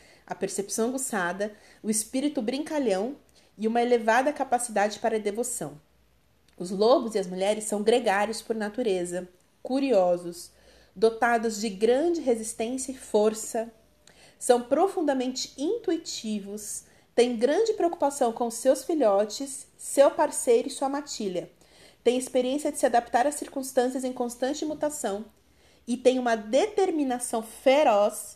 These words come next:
e extrema coragem. Isso é muito bonito, assim, porque, na verdade, eu achei importante até a gente falar por que que ela faz essa relação com os lobos, né? Porque, na verdade, ela, dentro desse processo, que ela tem esse processo da contação de história, mas ela tem um outro processo que é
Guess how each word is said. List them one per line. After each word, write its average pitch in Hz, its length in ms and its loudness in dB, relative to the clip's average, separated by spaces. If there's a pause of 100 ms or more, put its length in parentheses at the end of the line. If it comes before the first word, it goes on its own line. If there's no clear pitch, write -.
(120)
e 240 100 -2
extrema 247 720 -2
coragem. 170 680 -4 (580)
Isso 220 200 -2
é 247 60 4
muito 247 380 -4
bonito, 214 420 -6
assim, 180 240 -12
porque, 208 240 -12
na 220 80 -2
verdade, 220 300 0
eu - 20 -6
achei 214 160 -8
importante 214 400 -10
até 240 140 -6
a 240 40 -2
gente 247 200 -10
falar 202 340 -2 (640)
por 233 100 -2
que 285 80 -8
que 302 120 -4
ela 294 100 4
faz 254 220 4
essa 226 160 -4
relação 220 340 -2
com 233 120 -4
os 240 100 -2
lobos, 180 400 -4
né? 196 160 -8
Porque, 208 160 -14
na 208 160 -4
verdade, 220 340 -4
ela, 220 180 -6 (160)
dentro 202 460 -6
desse 196 220 -4
processo, 170 600 -4
que - 120 -2
ela 180 100 0
tem 185 460 -4
esse 156 120 -10
processo 175 320 -12
da 165 80 -2
contação 175 440 -14
de 151 80 -16
história, 226 340 0
mas 208 140 -4
ela 208 100 0
tem 214 160 -8
um 208 80 -8
outro 262 240 -4
processo 220 640 -6 (540)
que 240 200 -4
é 226 320 8